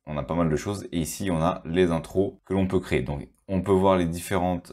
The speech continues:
intros qui existent déjà au niveau des modèles. On peut faire afficher tous les modèles existants au niveau de cette dernière. Et soit on part de zéro, soit on peut partir sur un modèle déjà existant pour faire par exemple, euh, son introduction, allez, on va dire pour sa chaîne YouTube.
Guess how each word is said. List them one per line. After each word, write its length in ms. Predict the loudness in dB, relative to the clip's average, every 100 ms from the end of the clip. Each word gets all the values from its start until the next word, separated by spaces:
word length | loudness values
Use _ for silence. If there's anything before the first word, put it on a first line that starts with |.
| -6
intros 320 | -6 -4 -6
qui 160 | -6 -6
existent 300 | -6 -6 -6
déjà 260 | -2 -2 0
au 60 |
niveau 180 | -2 0
des 100 | -2
modèles. 280 | 0 0 0
On 100 | -2
peut 100 | -4
faire 260 | -4 -4 -4 -6
afficher 560 | -6 -6 -4 -2 -4 -10 _ _ _
tous 140 | -2 2
les 100 | 4
modèles 460 | 4 4 2 -2 -8 -8
existants 720 | -6 -6 -8 -6 -4 -4 -6
au 100 | -2
niveau 540 | 2 2 4 2 0 -6
de 140 | -2 0
cette 180 | 0 0
dernière. 500 | 0 0 -2 -4 -12 2
Et 240 | 4 4 0
soit 440 | 2 4 4 2
on 80 | -2
part 180 | 0 0
de 120 | 0
zéro, 420 | 0 2 0 -2
soit 400 | -8 -2 2 2
on 120 | 0 -4
peut 200 | -4 -4
partir 420 | -6 -6 -8 -6
sur 160 | -4
un 80 | -2
modèle 580 | 0 2 4 2 -2 -10
déjà 460 | -8 -2 0 0 -2 -4
existant 520 | -6 -4 -4 -2 -4
pour 200 | -4 -8
faire 340 | -2 -2 -2 _
par 140 | -4
exemple, 300 | -2 -2 -4 -6 _ -20 -20 _ -4
euh, 500 | 0 2 0 0 -2
son 300 | -4 -4 0
introduction, 640 | 0 0 -4 -4 -4 -4
allez, 80 | -2
on 60 | -4
va 100 | -4
dire 160 | -4
pour 160 | -6 -12
sa 100 | -12
chaîne 240 | -4 -2
YouTube. 300 | -2 -2 -2